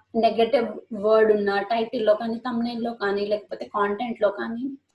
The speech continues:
అదేంటంటే డైరెక్ట్ రివ్యూకి వెళ్ళిపోతుంది అనమాట. అంటే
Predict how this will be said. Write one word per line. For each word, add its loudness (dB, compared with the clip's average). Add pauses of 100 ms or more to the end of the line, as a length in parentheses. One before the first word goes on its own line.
(120)
అదేంటంటే -2
డైరెక్ట్ -4
రివ్యూకి 2
వెళ్ళిపోతుంది -4
అనమాట. -2
అంటే -4